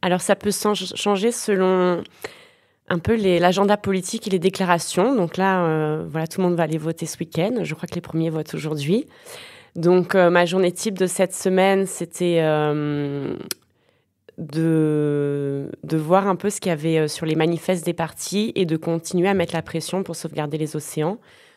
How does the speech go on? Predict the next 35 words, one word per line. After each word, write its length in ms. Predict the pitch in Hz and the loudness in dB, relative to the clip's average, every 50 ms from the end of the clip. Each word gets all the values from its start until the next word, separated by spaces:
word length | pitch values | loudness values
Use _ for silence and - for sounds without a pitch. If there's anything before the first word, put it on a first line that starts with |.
| _ _ - | _ _ -2
Donc 200 | 165 156 - - | -2 -2 0 2
nous, 140 | 202 214 208 | 4 4 4
en 80 | 190 | 4
tant 160 | - 185 175 | 4 2 0
que 80 | 165 - | 0 -2
société 400 | - 165 151 - 180 170 - 170 | -6 -10 -6 -6 -6 -4 -4 -6
civile, 400 | - - - 170 165 208 214 226 | -6 -6 -6 -4 -2 -2 -2 -2
par 180 | - 190 156 160 | -6 -6 -4 -4
exemple, 380 | 160 156 165 190 202 190 - - | -4 -2 -2 -2 -2 -2 -4 -2
on 100 | 170 160 | 0 0
demande 320 | 156 160 165 175 185 185 | 2 2 2 2 2 2
un 140 | - 147 165 | 2 2 2
Ocean 300 | 180 190 - - 160 143 | 2 0 -2 -4 -4 -4
Deal. 340 | 143 127 127 139 - 233 220 - _ | -4 -4 -4 -4 -4 -4 -6 -8 _
Donc 120 | - 135 - | -14 -8 -4
il 60 | 165 | 0
y 20 | |
a 40 | 185 | 0
eu 40 | 196 | 2
un 60 | 175 | 2
Green 240 | 165 143 151 143 143 | 0 0 0 -2 0
Deal. 300 | 131 135 147 180 214 - - - - - - - - - - - - - | -2 0 0 0 -2 -4 -8 -16 -20 -20 -20 -20 -20 -20 -20 -12 0 2
Mais 60 | 160 | 2
on 80 | 156 | 4
pense 260 | 147 - 190 202 - - | 4 4 0 0 0 0
que 80 | 185 | 0
les 140 | 170 156 165 | 0 0 0
océans, 340 | 160 - - 180 185 214 220 | -4 -2 0 2 2 2 2
c'est 160 | 214 - 190 | 0 -4 -6
toujours 180 | - 190 208 214 | -4 -2 0 2
les 160 | 196 165 165 | 2 2 0
oubliés, 440 | 170 139 143 135 135 143 143 170 165 | -2 -4 -4 -2 -2 0 0 -2 -2
c'est 120 | - 175 | -2 -2
les 140 | 160 151 165 | 0 0 0
invisibles. 540 | 151 147 143 139 131 - 139 156 175 - | -2 -2 -4 -6 -6 -4 -4 -4 -4 -6